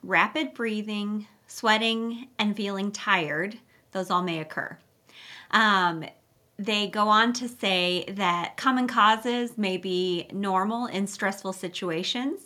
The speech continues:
Anxiety can be normal in stressful situations such as public speaking or taking a test. Anxi-,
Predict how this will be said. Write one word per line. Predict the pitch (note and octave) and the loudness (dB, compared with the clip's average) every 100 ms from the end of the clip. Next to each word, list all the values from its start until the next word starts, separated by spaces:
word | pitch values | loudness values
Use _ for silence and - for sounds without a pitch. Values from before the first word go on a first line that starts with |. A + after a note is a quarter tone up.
| - | -6
Anxiety | G3 F#3+ F3+ F#3 | -6 -4 -4 -4
can | G#3 | -6
be | F#3 F#3 | -6 -4
normal | F3 F3+ A3 D#4 C4 | -4 -4 -4 -6 -6
in | G3 | -8
stressful | G3 F#3 F#3 G3 | -6 -8 -10 -10
situations | - G3 - F#3+ F#3+ F#3+ F#3+ | -10 -10 -6 -6 -4 -8 -8
such | F3 F3+ | -10 -12
as | F3 | -12
public | - G#3 F#3 | -6 -6 -6
speaking | - C#4 C#4 E4 C#4+ | -10 -10 -4 -4 -2
or | G#3+ | -4
taking | G#3+ G3+ G3+ G3 | -4 -10 -8 -8
a | F#3+ | -8
test. | - - - - _ - - - - - _ - | -8 -10 -10 -20 _ -20 -20 -20 -20 -20 _ -4
Anxi-, | A3 G#3+ G#3+ G3+ G#3 G#3 | -2 0 0 0 -2 -6